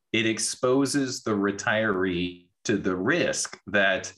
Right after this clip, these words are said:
if they live too long or if markets don't perform well, they may have to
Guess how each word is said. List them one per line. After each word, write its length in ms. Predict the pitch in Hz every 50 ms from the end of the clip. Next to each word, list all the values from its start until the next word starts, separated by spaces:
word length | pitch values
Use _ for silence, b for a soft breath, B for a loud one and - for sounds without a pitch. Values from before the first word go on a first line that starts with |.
| b b b
if 220 | 131 127 110 -
they 380 | 123 120 113 107 107 104 - -
live 160 | 90 90 -
too 160 | - - 76
long 380 | 67 - - - 151 151 - -
or 80 | - 95
if 120 | 87 -
markets 400 | 104 98 95 98 95 117 101 -
don't 180 | - 107 98 95
perform 420 | 92 95 90 - 98 87 85 87
well, 480 | 98 127 156 156 127 113 110 110 - B B B B B B B _ -
they 320 | 87 90 104 117 127 139
may 200 | 139 135 131 135
have 360 | 127 104 117 113 107 104 -
to 420 | - 117 101 101 101 101 101 -